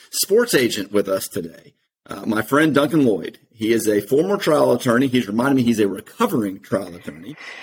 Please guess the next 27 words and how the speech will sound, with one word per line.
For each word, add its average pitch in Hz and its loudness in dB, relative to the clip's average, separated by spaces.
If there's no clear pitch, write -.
uh, 104 0
and 110 -4
he 120 0
now 127 -4
manages 135 2
client 135 -2
recruitment 135 0
and 101 -4
business 123 0
development 151 0
for 120 0
Overtime, 135 0
a 101 0
sports 117 0
agency 123 2
that - -4
represents 110 0
elite 117 0
basketball 117 -2
players 123 0
in 101 -4
the 92 -6
N 127 4
B 117 2
A 120 0
and 113 -2
abroad. - -10